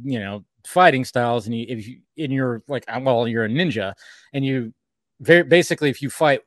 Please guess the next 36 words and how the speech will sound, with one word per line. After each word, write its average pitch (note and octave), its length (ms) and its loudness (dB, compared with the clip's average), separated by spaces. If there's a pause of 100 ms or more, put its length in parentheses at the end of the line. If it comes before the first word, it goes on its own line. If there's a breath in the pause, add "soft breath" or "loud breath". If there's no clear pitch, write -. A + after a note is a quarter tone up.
(120)
one E3 220 -2
person, C3+ 300 -6
which B2+ 140 -4
he A#2+ 100 -10
did, C#3 240 2
we A2+ 180 -6
saw D3+ 180 -4
in C3+ 60 -4
the B2 60 -4
last A2 280 -8
episode, B2+ 360 -4
he A#2+ 100 -6
did B2+ 240 -4
fight A2+ 260 -6
Bruce G2 300 -10
Wayne. A2 300 -4 (260 soft breath)
He A#2+ 120 -10
fought D#3+ 260 4
Bruce C3+ 240 0
Wayne A#2+ 180 0
when A2 80 -2
they G2+ 80 -4
were G2 80 -6
younger G2 460 -6
and B2 160 -4
then, C3+ 80 -2
of B2+ 60 -10
course, A#2+ 180 -2
fought - 260 -4
Batman. A#2+ 400 6
So, D3 140 -4
of D3+ 80 -4
course, G#3+ 200 4
he's C3+ 120 -12
gonna C3 180 -2
recognize A2+ 600 -4